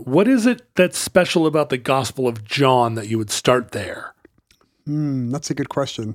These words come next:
Speaker 2: Does it have more fishing in it than the other Gospels?
Speaker 1: John, let's see, John.
Speaker 2: No.
Speaker 1: Uh,
Speaker 2: No, just the
Speaker 1: mm.
Speaker 2: normal amount of fishing?
Speaker 1: I mean, there's John three sixteen, which, as you know, is, like, a great place to start.
Speaker 2: Are you a-, literally asking me why they chose that one instead of Matthew, Mark, Luke?
Speaker 1: Yeah,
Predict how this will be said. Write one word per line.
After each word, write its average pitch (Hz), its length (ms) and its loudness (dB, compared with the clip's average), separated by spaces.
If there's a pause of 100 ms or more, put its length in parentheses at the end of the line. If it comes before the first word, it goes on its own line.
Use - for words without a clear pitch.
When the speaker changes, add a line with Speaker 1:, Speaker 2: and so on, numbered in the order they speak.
Speaker 2:
Does 151 100 0
it 156 80 2
have 165 120 2
more 160 140 2
fishing 185 360 4
in 196 100 6
it 202 80 0
than 202 100 2
the 202 100 2
other 208 200 0
Gospels? 220 440 -2
Speaker 1:
John, 101 440 -10
let's 107 200 -8
see, 101 160 -10
John. 101 460 -6
Speaker 2:
No. 147 480 0
Speaker 1:
Uh, 123 160 -8 (640)
Speaker 2:
No, 143 340 2
just 147 220 0
the 165 60 2
Speaker 1:
mm. 151 60 4
Speaker 2:
normal 147 280 2
amount 151 240 2
of 143 80 -4
fishing? 196 420 -2 (220)
Speaker 1:
I - 40 -10
mean, 135 260 0
there's 139 200 6
John 156 280 4
three 156 180 2
sixteen, 165 480 0
which, 127 180 -2
as 127 160 2
you 117 100 -4
know, 143 280 2
is, 117 180 -4
like, 113 220 -6
a 113 60 -6
great 151 420 4
place 135 280 4
to 123 100 -4
start. 143 480 0
Speaker 2:
Are 196 80 10
you 208 160 4
a-, 190 180 6
literally 196 380 4
asking 180 320 4
me 170 80 8
why 147 200 4
they 165 140 2
chose 160 220 2
that 151 180 4
one 156 100 2
instead 160 220 2
of 147 80 0
Matthew, 143 240 2
Mark, 143 240 0
Luke? 160 260 -2
Speaker 1:
Yeah, 196 380 4